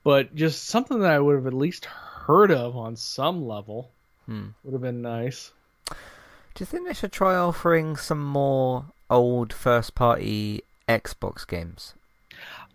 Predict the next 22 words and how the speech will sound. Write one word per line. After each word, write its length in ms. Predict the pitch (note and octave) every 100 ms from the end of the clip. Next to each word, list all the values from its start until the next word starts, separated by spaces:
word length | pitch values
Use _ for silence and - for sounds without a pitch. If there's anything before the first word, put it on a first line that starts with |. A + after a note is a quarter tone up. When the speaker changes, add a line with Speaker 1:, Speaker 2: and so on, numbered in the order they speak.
| _ _ _ _ -
Speaker 1:
Yeah, 340 | A#3+ A#3 C4+ B3+
I 140 | A3+
would 200 | C4 C4
like 240 | C4 C#4 C#4
to 80 |
see 500 | B3+ - B3 A#3+ A#3
some 220 | A3+ - G3+
more 280 | G3 G3+
original 480 | F3+ D#3+ E3 E3 F3
Xbox 680 | E3+ D#3 - E3 D#3 - -
games 340 | D3+ D3+ D#3
as 140 | C#3+ -
part 320 | - - D3
of 60 |
that, 320 | D#3 D#3+ E3 E3+
but 100 | D#3
then 180 | D3+
that 180 | D3+ D3+
gets 220 | D#3 D3+
into 340 | D#3+ D3 - C3+
licensing. 1080 | A#2+ C3+ D3 - D3+ E3+ D#3+ D#3 D#3 D3+ E3 - - - - _ -
Um, 480 | C#3+ B2+ A#2+ B2